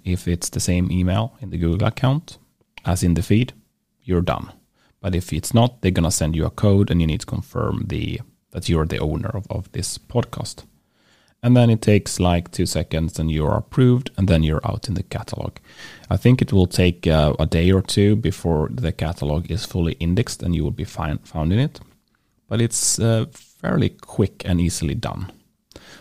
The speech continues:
So that was, uh, done easily, uh, yesterday. And I also had a, a link to the podcast manager in the show notes for today's episode.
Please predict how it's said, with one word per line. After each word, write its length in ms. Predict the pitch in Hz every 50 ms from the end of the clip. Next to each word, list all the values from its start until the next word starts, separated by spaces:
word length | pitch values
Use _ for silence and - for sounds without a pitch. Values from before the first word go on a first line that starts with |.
| - -
So 140 | - - 101
that 300 | 101 120 127 - - -
was, 280 | 95 95 98 - - -
uh, 180 | - 92 87 85
done 320 | 85 - 85 85 90 85 -
easily, 440 | - 90 - - - - - 87
uh, 100 | 85 85
yesterday. 380 | 85 82 80 - - - 78 69
And 80 | 85 107
I 20 |
also 240 | 123 143 - - 101
had 140 | 95 90 87
a, 160 | 85 85 -
a 60 | -
link 280 | 87 87 85 85 80 82 -
to 240 | - - 82 80 78
the 180 | - 71 67
podcast 440 | - - - 73 - - - - -
manager 440 | - - 65 65 65 - - 80 - - - - - -
in 460 | 82 80 80 78 76 76 76 76 80
the 360 | 80 78 82 82 - - -
show 220 | - - - 110
notes 320 | 104 87 - - - - -
for 240 | - - - 73 -
today's 380 | - - - - - - - -
episode. 460 | 98 - - - - - - -